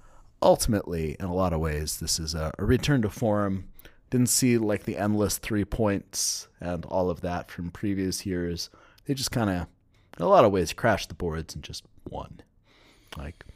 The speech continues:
anything you'd say about that? Anything big? Any large takeaways? Any moments that were,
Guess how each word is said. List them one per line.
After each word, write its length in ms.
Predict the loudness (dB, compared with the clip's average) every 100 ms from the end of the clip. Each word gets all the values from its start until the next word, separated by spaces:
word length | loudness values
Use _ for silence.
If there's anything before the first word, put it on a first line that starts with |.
| _ -4
anything 240 | 0 2 4
you'd 160 | 4
say 140 | 8 10
about 280 | 10 8 8
that? 180 | 8
Anything 340 | 8 8 6 6
big? 320 | 6 6 6
Any 160 | 4 6
large 500 | 8 8 8 4 4
takeaways? 480 | 4 4 2 4
Any 200 | 6 6
moments 640 | 4 4 6 6 6 4 2
that 140 | 2
were, 260 | 2 0